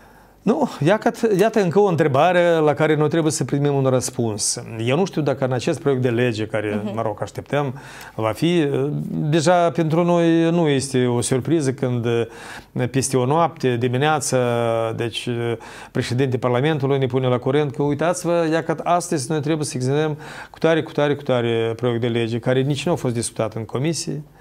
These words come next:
Speaker 1: nici nu există raportul comisiei de bază. Cineva iese la tribună, deci,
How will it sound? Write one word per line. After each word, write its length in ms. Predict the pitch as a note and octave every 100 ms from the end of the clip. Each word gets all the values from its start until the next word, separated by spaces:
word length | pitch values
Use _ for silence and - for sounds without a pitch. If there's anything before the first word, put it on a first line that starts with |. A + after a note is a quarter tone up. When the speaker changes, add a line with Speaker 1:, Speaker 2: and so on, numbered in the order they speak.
| - - -
Speaker 1:
nici 200 | - C#3
nu 100 | F#3
există 400 | F#3 D3+ C#3+ C#3
raportul 520 | B2 A#2 C3+ F3 - D3
comisiei 420 | D3 D3 - C3+
de 100 | C3
bază. 440 | B2+ C3 B2+ C3+ C3 - - - - - - - C4+
Cineva 380 | - A#3 F#3+ A#3+
iese 420 | A3+ F3 G3+ C#3
la 120 | D3 C3
tribună, 460 | B2+ D3 B3+ C4 B3+ A#3+ A3
deci, 360 | G#3+ - -